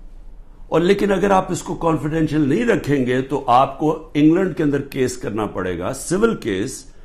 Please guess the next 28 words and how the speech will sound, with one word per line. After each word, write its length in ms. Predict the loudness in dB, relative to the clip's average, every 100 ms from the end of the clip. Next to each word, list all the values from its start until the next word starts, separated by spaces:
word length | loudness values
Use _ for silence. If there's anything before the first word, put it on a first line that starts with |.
| -18 -18 -6
जो 120 | 2 2
पांच 520 | 6 6 8 6 4
छह 200 | 2 2
साल 320 | 0 0 0
चल 200 | 2 0
सकता 340 | 0 -4 0
है, 80 | 0
और 200 | 2 2
आप, 400 | 4 2 0 -8 -18 -2
आपको 320 | 2 2 2 -2
साबित 500 | 2 2 6 6 4
करना 260 | 0 0
पड़ेगा, 340 | -2 -4 -4 2
आपके 360 | 6 6 6 0
ऊपर 220 | 0 2
होगा 360 | 2 4 4 2 -4 -16 -20 -12 -8
कि 60 |
आपने 500 | 0 6 6 6 2
साबित 360 | 6 6 6 2
करना 280 | -2 -2 -2
है 60 |
कि 60 | -2
वो 100 | 2
पैसा 300 | 2 4 2
मनी 220 | -2 -2
लॉन्ड्रिंग 420 | -2 -2 -4 -6
का 120 | -8
है। 180 | -14 -16